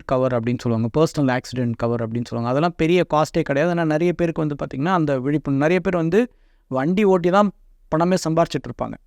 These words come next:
ஓகே, இப்போ அவங்களுக்கு வந்து ஆக்சிடென்ட் ஆகிறதுக்கான வாய்ப்பு ஜாஸ்தி. ஓகே, அப்போ அவங்களுக்கு ஆக்சிடென்ட் ஆச்சுன்னா, ஒண்ணும் இல்ல, ஒண்ணும் இல்லைனாலும் அவங்க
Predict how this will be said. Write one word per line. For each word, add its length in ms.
ஓகே, 200
இப்போ 200
அவங்களுக்கு 440
வந்து 320
ஆக்சிடென்ட் 520
ஆகிறதுக்கான 640
வாய்ப்பு 360
ஜாஸ்தி. 380
ஓகே, 200
அப்போ 280
அவங்களுக்கு 520
ஆக்சிடென்ட் 540
ஆச்சுன்னா, 380
ஒண்ணும் 320
இல்ல, 220
ஒண்ணும் 240
இல்லைனாலும் 420
அவங்க 320